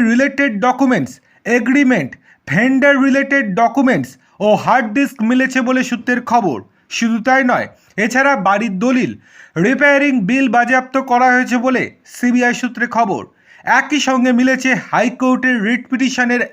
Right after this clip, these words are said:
একগুচ্ছ নথি। আরজি কর কাণ্ডে উঠে এসেছে হাসপাতালের প্রাক্তন অধ্যক্ষ সন্দীপ ঘোষের একের পর এক দুর্নীতি। দুর্নীতি কাণ্ডের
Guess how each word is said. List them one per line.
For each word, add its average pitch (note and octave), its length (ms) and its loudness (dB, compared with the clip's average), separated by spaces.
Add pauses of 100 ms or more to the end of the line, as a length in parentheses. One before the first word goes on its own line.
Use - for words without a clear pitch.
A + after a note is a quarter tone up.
একগুচ্ছ G3+ 380 -6 (140)
নথি। G3+ 280 -2 (640)
আরজি A#3 320 2
কর C#4 200 0 (120)
কাণ্ডে C4 340 2 (220)
উঠে F#3 160 -2 (100)
এসেছে C4+ 300 -4 (380)
হাসপাতালের B3+ 720 0
প্রাক্তন G#3 420 0
অধ্যক্ষ B3 400 -2 (500)
সন্দীপ A#3+ 380 0 (120)
ঘোষের B3 300 -2 (240)
একের B3 260 -4 (100)
পর A#3+ 140 2
এক A#3 120 2 (100)
দুর্নীতি। G#3+ 440 -2 (680)
দুর্নীতি C#4+ 460 2
কাণ্ডের B3+ 400 0